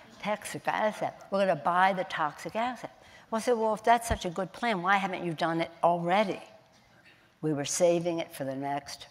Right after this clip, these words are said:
president. So you can just imagine, they were probably sitting there thinking, "We just have to hold out two more months, or it's seven more weeks. The election will happen,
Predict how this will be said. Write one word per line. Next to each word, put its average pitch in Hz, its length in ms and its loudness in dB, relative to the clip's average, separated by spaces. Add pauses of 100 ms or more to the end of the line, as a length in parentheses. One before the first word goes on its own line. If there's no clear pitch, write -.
president. - 680 -4 (720)
So 156 160 -8
you 156 140 -4
can 208 160 -6
just 196 180 -10
imagine, 180 500 0
they 185 120 0
were 196 100 -4
probably 180 340 -4
sitting 180 320 -6
there 160 140 -2
thinking, 151 560 -8 (460)
"We 151 80 -2
just 175 180 -2
have 180 200 0
to 160 60 -2
hold 165 300 -4
out 143 220 -2
two 190 120 -8
more 160 180 -2
months, 147 580 -4 (960)
or 147 140 0
it's - 220 -6 (140)
seven 165 320 2
more 156 140 -4
weeks. 151 680 -6 (1080)
The 156 80 -8
election 160 360 -2
will 143 60 -4
happen, 165 480 -4